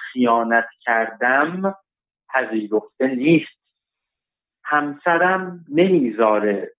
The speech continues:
که من فلان کار رو انجام بدم، پس من این نیازم رو در جای دیگه جستجو کردم، پذیرفته نیست به هیچ عنوان و دارم صرفاً راجع به ازدواج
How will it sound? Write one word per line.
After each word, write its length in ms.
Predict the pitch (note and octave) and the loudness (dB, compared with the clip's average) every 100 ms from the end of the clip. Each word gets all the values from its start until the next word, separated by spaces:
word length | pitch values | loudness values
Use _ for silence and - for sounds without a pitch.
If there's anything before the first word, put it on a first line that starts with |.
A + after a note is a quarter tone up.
| _ | _
که 120 | - | -6
من 340 | B2+ B2+ C3+ C3+ | 0 2 0 -2
فلان 360 | - C#3 D#3 C#3+ | 0 2 2 0
کار 300 | - A#2+ A2+ | 0 2 2
رو 120 | A2+ - | 0 -2
انجام 460 | A#2 A2 A#2+ A#2 | -6 -6 -2 0
بدم، 320 | G#2+ A2 A2+ G#2+ _ - | 0 0 -2 -4 _ -4
پس 120 | C4 A3+ - - | -2 -2 -4 -2
من 140 | D3+ - | -2 -2
این 100 | C#3+ | -12
نیازم 580 | C#3 C#3 D#3 C#3 B2+ A2 | -6 2 2 2 0 0
رو 80 | G#2+ | -4
در 340 | A#2 A2+ A2+ - | 0 0 0 2
جای 320 | G3 E3 A#2+ | 2 2 -2
دیگه 300 | A2 G#2+ A2 | -2 -4 -2
جستجو 540 | A2+ G#2 - A2 G#2+ G#2 | 0 -2 -4 -6 -6 -6
کردم، 540 | - G#2+ G#2 A2 A#2+ A#2+ _ _ _ | 2 2 2 2 2 0 _ _ _
پذیرفته 920 | - B2+ A2 A2+ A2+ A2+ - C#3 C#3+ - | -2 -2 0 0 -2 -2 0 0 0 -6
نیست 460 | A#2 C3 C#3 B2 - _ _ _ _ - | 0 4 4 0 -10 _ _ _ _ -2
به 120 | - - - | 0 0 -4
هیچ 220 | D3+ C#3+ - - | -2 -2 -4 -8
عنوان 500 | A2 G#2 G#2+ G2 F#2+ | -6 -2 -2 -2 -2
و 80 | A#2 A#2 | -2 2
دارم 420 | B2 B2+ C#3+ D#3 _ - | 2 2 0 -4 _ 0
صرفاً 800 | D3 B2+ - - B2+ C#3 E3 E3+ _ _ _ _ - | 2 2 -4 0 0 0 -2 -6 _ _ _ _ -2
راجع 440 | B2 B2+ A#2+ B2 | 2 4 2 2
به 240 | B2+ C#3 - | 2 2 0
ازدواج 680 | C#3 B2 A#2 B2+ B2 C#3+ C#3+ | -6 -6 0 0 4 4 2